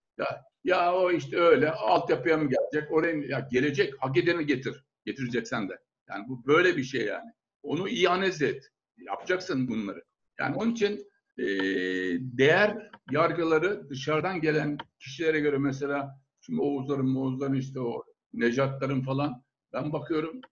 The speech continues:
ya bizim aramızdan sırma ihtimalleri yok eğer bizim iyi niyetimiz olmazsa.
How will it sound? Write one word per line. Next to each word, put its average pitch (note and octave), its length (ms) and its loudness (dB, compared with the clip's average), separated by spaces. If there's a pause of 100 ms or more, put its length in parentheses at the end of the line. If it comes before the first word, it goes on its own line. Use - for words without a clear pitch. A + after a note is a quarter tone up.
(200)
ya A#2 180 -6
bizim C3+ 240 -6
aramızdan D#3 460 0
sırma C#3 380 -2
ihtimalleri C#3+ 600 2
yok D#3+ 220 2
eğer B2+ 240 2
bizim C#3 200 -4
iyi C#3 160 2
niyetimiz A#2+ 400 2
olmazsa. G2+ 420 -2